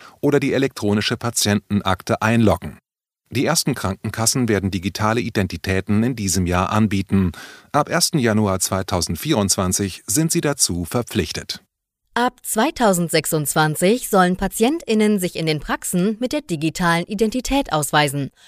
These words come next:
Speaker 2: und brauchen dann keine elektronische Gesundheitskarte mehr. Dies wird ein wesentlicher Schritt in die kartenunabhängige Zukunft der Telematik-Infrastruktur sein.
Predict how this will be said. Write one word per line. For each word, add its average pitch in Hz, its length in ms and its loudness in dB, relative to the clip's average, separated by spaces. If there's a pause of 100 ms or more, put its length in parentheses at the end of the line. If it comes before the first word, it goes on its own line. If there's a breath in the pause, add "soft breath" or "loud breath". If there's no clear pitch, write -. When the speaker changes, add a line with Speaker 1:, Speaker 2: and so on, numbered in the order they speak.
Speaker 2:
und 208 160 0
brauchen 160 320 2
dann 156 340 2 (140)
keine 285 440 0
elektronische 175 640 -2
Gesundheitskarte 180 840 0
mehr. 139 280 -2 (640)
Dies 262 420 -2
wird 156 180 0
ein 147 220 -2
wesentlicher 185 600 -2
Schritt 196 340 -2
in 185 140 -2
die 165 120 -2
kartenunabhängige 202 1160 -2
Zukunft 185 540 -2
der 247 80 0
Telematik-Infrastruktur 185 1400 -2
sein. 135 380 -2